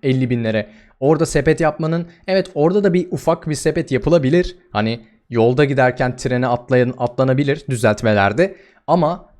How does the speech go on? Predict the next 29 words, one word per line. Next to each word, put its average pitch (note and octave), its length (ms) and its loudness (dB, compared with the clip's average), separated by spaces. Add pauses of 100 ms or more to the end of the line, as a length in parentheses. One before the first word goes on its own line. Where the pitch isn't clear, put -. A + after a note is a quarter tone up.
(100)
uygun B2+ 320 2
konumlar F3 460 0
bu E3+ 80 0
konumlar. G2+ 460 -4
Bu C#3 60 -6
sebeple C#3+ 380 -4
eğer B2+ 340 0
burada C#3 180 -4
sepet C3 320 -4
yapıyorsanız, B2 480 -2
sepetiniz B2+ 460 -4
halihazırda A2+ 540 -2
varsa D3 440 0 (360)
maliyet F3 420 0
düşürmeye D3+ 420 -2
çalışın. A#2+ 480 -2 (420)
Olmuyorsa F3+ 500 2
da F#3+ 80 -2
sabredin, E3 520 -2
bekleyin. E3+ 340 -2
Hani A2+ 260 -6
herkesin D3 420 -4
illa D3 200 -2
parası C3+ 280 -2
olması C#3 260 -6
lazım C3+ 260 -2
değil D3 120 -4
kenarda. A2 380 -2
Bütün C3+ 280 -8